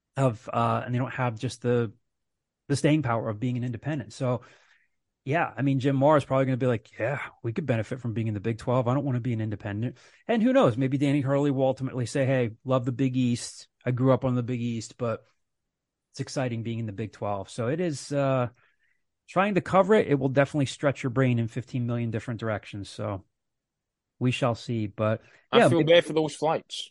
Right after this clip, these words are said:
Speaker 2: I'll tell you that right now.
Speaker 1: That's the other thing, too, that people ask. You know, sometimes I've been told as a reporter, like, "Hey, I know you guys don't always think of this, but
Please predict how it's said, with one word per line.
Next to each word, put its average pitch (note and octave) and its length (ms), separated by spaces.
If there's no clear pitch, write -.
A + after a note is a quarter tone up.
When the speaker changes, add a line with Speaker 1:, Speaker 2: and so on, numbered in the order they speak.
Speaker 2:
I'll A2+ 160
tell C3+ 160
you B2 120
that C3 180
right G#2+ 200
now. G#2+ 260
Speaker 1:
That's - 160
the A3 140
other G#3 180
thing, G#3+ 300
too, A3 360
that C3 200
people D3 440
ask. - 560
You C#3+ 120
know, D3 220
sometimes F3 460
I've G3+ 120
been G#3 100
told G3+ 280
as C#3 100
a C#3+ 60
reporter, C#3 500
like, A2+ 240
"Hey, C#3+ 240
I A#2+ 60
know A#2+ 80
you C3 160
guys B2+ 160
don't C3 160
always C3 240
think G3 220
of A2+ 100
this, A#2 220
but A#2+ 280